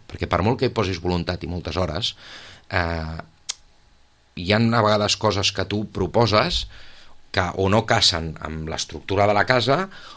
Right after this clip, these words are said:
o no casen amb la legislació, perquè no es pot augmentar el capítol u,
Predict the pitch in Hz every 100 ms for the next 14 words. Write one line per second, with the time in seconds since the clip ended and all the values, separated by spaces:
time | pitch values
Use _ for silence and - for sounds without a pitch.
0 | - 101 95 101 98 95 107 110 95 82
1 | 80 82 85 87 85 87 85 78 120 127
2 | 87 85 85 - 85 85 85 85 87 85
3 | 78 90 104